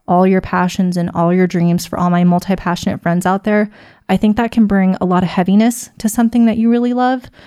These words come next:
And that is not something that I want for this. So Sabrina in Scotland, the idea behind it is a travel and food blog, which is a very social media first business, which means lots of reels, lots of TikToks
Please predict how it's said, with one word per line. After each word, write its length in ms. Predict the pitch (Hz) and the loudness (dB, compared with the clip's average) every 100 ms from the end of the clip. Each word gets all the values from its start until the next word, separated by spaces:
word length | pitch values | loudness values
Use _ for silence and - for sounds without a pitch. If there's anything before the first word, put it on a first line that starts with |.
| - _ | -20 _
And 180 | - 202 | 0 4
that 220 | 190 185 | 4 2
is 180 | 202 196 | 0 0
not 260 | 196 180 - | 0 0 -2
something 340 | 180 175 180 | -4 -2 -2
that 100 | 165 | 0
I 80 | 170 | 0
want 260 | 165 165 - | -2 -6 -6
for 100 | 190 | -8
this. 220 | - 196 | -6 -8
So 180 | - 196 | -4 -4
Sabrina 420 | - 202 226 254 | -2 0 2 4
in 100 | 240 | 2
Scotland, 580 | - 196 190 196 190 - | 0 -2 0 0 0 -2
the 100 | 202 | -2
idea 300 | 185 185 214 | 0 0 -2
behind 360 | 208 196 185 175 | -2 -4 -2 0
it 180 | 180 180 - - _ _ _ _ _ - - | 0 -4 -12 -20 _ _ _ _ _ -18 -2
is 340 | 190 185 180 - | 2 2 0 -2
a 80 | 196 | -6
travel 460 | - 208 214 233 | -2 -2 2 0
and 200 | - 208 | 2 -2
food 340 | - 202 196 190 | 0 0 0 -2
blog, 420 | 190 190 220 240 - - - _ - | -4 -2 -4 -4 -16 -20 -20 _ -2
which 240 | 196 - | -2 -2
is 320 | 214 190 185 - | 0 0 0 0
a 100 | 202 | -2
very 320 | 190 202 214 | 0 0 0
social 400 | 208 202 202 220 | -2 -4 -4 0
media 280 | 196 185 190 | 0 0 -2
first 500 | - 185 185 - - | -2 -2 -2 -4 -4
business, 500 | 185 180 233 247 - | -2 2 2 2 0
which 200 | 190 - | -4 0
means 340 | 190 180 175 | 0 0 -4
lots 320 | 175 170 180 202 | -2 -2 -2 -4
of 140 | 185 | -2
reels, 520 | 180 175 175 175 170 | 0 2 2 0 -2
lots 280 | 170 180 - | -4 -4 -2
of 80 | 190 | -6
TikToks 720 | - 185 - 185 185 - - | -4 -6 -2 -2 -2 -6 -14